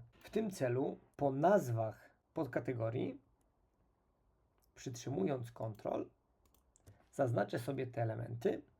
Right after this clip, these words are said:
następnie wybiorę z dymku opcji, wybiorę opcję Group Members. Proszę zauważyć, że wartości zostały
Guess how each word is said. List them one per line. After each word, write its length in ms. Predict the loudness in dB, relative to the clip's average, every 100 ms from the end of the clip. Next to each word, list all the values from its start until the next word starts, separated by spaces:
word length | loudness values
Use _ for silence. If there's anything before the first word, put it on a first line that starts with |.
| -6
następnie 600 | -4 -2 -4 -4 0 0
wybiorę 520 | 2 0 0 2 0 -2 -16 _ _
z 360 | -6 -2 0 -2 -8 -20 _ _ _ _ _ _
dymku 680 | -2 4 4 4 -2 -4 -4 -8 _ -20 -4
opcji, 640 | -4 -2 -8 -4 -2 -4 -10 _ _ _ _ -20 _ _ -8
wybiorę 440 | 0 6 8 8
opcję 360 | 2 0 0 -2
Group 340 | 0 -2 -2
Members. 580 | -4 -4 -6 -10 -12 -20 -20 _ -20 -20 _ _ _ _ _ _ _ _ -16 -16 -16 -20 -20 _
Proszę 280 | -6 0 4
zauważyć, 560 | 6 6 4 2 2 0
że 340 | 2 2 2 -2 -12 _ _ 2
wartości 600 | 4 4 2 0 -2 -2
zostały 540 | -2 4 4 4 -2